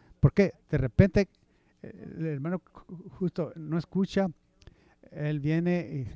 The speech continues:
y, y le, le dices una parábola. Le dices con quebrantamiento, dice, "Vamos, te amamos, vamos a estar orando y, u-, orando por ti, pero no podemos tener compañía contigo. Quebranta nuestro corazón." ¿Sabes qué es lo que dice la Biblia? Que no debemos de comer contigo nomás.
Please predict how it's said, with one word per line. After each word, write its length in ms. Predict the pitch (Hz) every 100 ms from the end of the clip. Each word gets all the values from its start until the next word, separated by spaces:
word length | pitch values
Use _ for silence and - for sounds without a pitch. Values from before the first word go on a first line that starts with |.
| -
y, 120 | -
y 460 | 135 131 127 - - - _ _ -
le, 480 | 139 139 151 156 - - 143
le 180 | 135
dices 220 | 135 151 165
una 120 | 160
parábola. 480 | - 143 143 117 - - _ _ _ _
Le 100 | 139
dices 300 | 160 175 196
con 160 | 160
quebrantamiento, 640 | - 151 139 135 131 165 165
dice, 260 | 151 160 135
"Vamos, 300 | 143 175 170
te 140 | 160
amamos, 500 | 143 147 190 196 -
vamos 260 | 151 165 151
a 20 |
estar 200 | 151 175
orando 300 | 160 170 175
y, 200 | 180 151 -
u-, 200 | 151 143
orando 400 | 139 151 170 165
por 140 | 156
ti, 160 | 190 214
pero 220 | 175 151
no 140 | 165
podemos 260 | 175 170 165 -
tener 200 | - 151
compañía 380 | - - 151 160
contigo. 460 | 165 143 202 208 180 - - - - -
Quebranta 360 | 139 135 170 185
nuestro 220 | 165 156
corazón." 340 | 143 131 180
¿Sabes 280 | - 180 180
qué 80 | 202
es 40 |
lo 60 | 180
que 120 | 156
dice 220 | 160 151
la 120 | 165
Biblia? 320 | 147 180 208 196 - _
Que 100 | 160
no 100 | 175
debemos 280 | 175 185 180
de 60 |
comer 220 | 147 156 -
contigo 380 | 135 214 226
nomás. 400 | 175 143 147 127